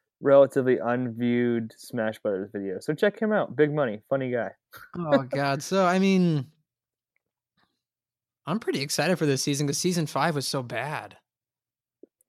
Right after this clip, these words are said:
Speaker 1: Yeah. I
Speaker 2: And yes, I remember the Night's King episode. Hearthhome, wa-, was that, that episode was called?
Speaker 1: Whatever. Yeah, I thought that was good.
Speaker 2: That was an am-, that was probably one of the best episodes of the whole series, but the season as a whole sucked.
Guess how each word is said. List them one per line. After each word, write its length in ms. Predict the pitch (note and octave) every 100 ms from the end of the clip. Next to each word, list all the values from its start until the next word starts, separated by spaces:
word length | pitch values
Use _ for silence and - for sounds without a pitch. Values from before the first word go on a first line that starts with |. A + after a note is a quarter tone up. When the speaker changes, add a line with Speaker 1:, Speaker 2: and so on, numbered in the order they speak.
| -
Speaker 1:
Yeah. 480 | E3+ F3 F3 F3 E3+ _ _ -
I 100 | D3+
Speaker 2:
And 200 | E3+ E3
yes, 360 | E3+ E3+ E3 -
I 80 | D#3
remember 500 | D#3+ D#3 D#3 D#3 D#3+
the 120 | D3+
Night's 320 | D3 C#3+ C#3
King 340 | - D#3+ C#3+ C3
episode. 680 | B2+ C3 - C3 B2+ B2+
Hearthhome, 600 | B2+ C#3+ C3+ D3+ D3 D3
wa-, 140 | C#3+ C#3+
was 140 | C#3+
that, 160 | C#3+ C#3+
that 160 | C#3
episode 340 | C3+ C#3 C#3 C#3
was 120 | C3
called? 420 | - C#3+ C#3 C3 - _ _ _
Speaker 1:
Whatever. 600 | - D#3 A#2 G#2+ G#2+ G#2+ G#2+
Yeah, 320 | B2 A#2 A2+
I 80 | C#3
thought 160 | F#3 F3
that 100 | D3+
was 200 | A#2 G#2
good. 200 | G#2+ G#2
Speaker 2:
That 120 | D#3+
was 160 | E3+ D3+
an 80 |
am-, 180 | D3+ D3+
that 100 | D#3
was 80 | D#3
probably 140 | D#3+ D#3
one 80 |
of 40 | C#3+
the 60 | C#3
best 280 | C#3+ C#3
episodes 420 | C#3+ C3+ C3 C3+ C3
of 40 |
the 60 | C3
whole 140 | C3
series, 480 | B2 D#3 C#3+ B2+ A#2+
but 200 | A#2+ B2+
the 200 | C3 C3
season 360 | C#3+ - D3 C3+
as 120 | A#2+
a 80 | A#2
whole 240 | - C#3
sucked. 680 | - - - A2+ F2+ - -